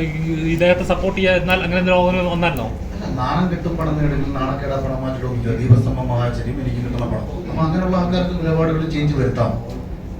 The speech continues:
Speaker 2: എന്നോട് സംസാരിച്ചതും സിബിനോട് സംസാരിച്ചതും എന്താണെന്ന് ഞങ്ങൾക്ക് രണ്ടുപേർക്കും അറിയാം, അല്ലേ പറഞ്ഞത്? അപ്പൊ അതിൽ നിന്ന് മാറി, ഏഹ്,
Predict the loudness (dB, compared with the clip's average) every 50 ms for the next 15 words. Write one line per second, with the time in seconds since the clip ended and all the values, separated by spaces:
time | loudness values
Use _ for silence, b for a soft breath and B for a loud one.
0 | -8 -6 -4 0 4 6 6 8 8 6 4 4 2 0 0 0 2 4 4 4
1 | 4 4 2 -2 -2 -2 -2 -4 -6 -8 -8 -6 -2 6 6 8 8 8 6 4
2 | 2 2 0 0 0 0 0 0 0 -2 -2 0 0 0 0 2 2 2 2 2
3 | 2 2 2 2 4 4 4 4 4 4 4 4 4 2 2 2 0 -2 0 0
4 | -2 -2 -2 -4 -6 -6 -8 -10 -10 -10 -10 -10 -10 -10 -10 -10 -10 -8 -8 -8
5 | -8 -4 0 2 2 2 2 0 0 0 0 2 0 0 0 0 0 0 0 -2
6 | -2 -4 -4 -6 -6 -8 -6 -2 -2 -2 -2